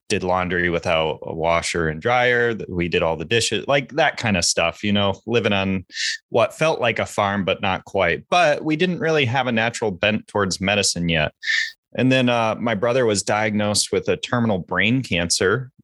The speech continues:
Um, and he went through the Johns Hopkins system,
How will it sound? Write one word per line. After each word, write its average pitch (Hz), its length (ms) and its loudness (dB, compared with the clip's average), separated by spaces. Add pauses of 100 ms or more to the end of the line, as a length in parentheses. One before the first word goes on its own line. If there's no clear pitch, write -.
Um, 92 600 0 (160)
and 98 340 2
he 117 140 0
went 107 180 0
through 98 140 -4
the - 100 -8
Johns 95 320 -2
Hopkins 110 560 0
system, 107 560 0